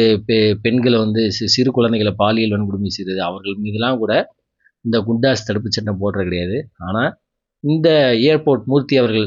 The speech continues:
அந்த சம்பவம், இந்த செப்டம்பர் ஆறு சம்பவங்கிறது just என்னது, ஒரு கைகலப்பு தான். யாருக்கு இதுல காயமோ, இவர் சைடு ஒண்ணும் காயம் கிடையாது,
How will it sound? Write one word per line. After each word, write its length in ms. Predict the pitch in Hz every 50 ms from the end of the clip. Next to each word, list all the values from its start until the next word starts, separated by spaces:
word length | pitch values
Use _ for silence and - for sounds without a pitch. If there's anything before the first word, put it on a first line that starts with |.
| 107 -
அந்த 220 | - 110 113 113 104
சம்பவம், 360 | - 120 110 120 123 120 113
இந்த 100 | 110 98
செப்டம்பர் 400 | - 110 - - - 127 123 113
ஆறு 200 | 107 107 110 104
சம்பவங்கிறது 600 | 104 110 104 104 113 113 113 110 101 98 110 175 240 233 139
just 280 | 117 123 107 113 - 151
என்னது, 260 | 127 117 123 117 110
ஒரு 140 | 101 87 -
கைகலப்பு 520 | - - 139 175 185 180 160 135 - -
தான். 180 | 104 104 - - - -
யாருக்கு 400 | - 87 90 110 113 113 107 110
இதுல 160 | 107 110 107
காயமோ, 500 | 107 107 104 110 113 107 104 107 107 107 110 110 107 - - _ _ _ _ -
இவர் 220 | 98 101 107 107 107
சைடு 180 | 117 113 117
ஒண்ணும் 220 | 120 123 120 120 110
காயம் 260 | 117 117 120 120 117
கிடையாது, 380 | 117 117 120 117 117 117 139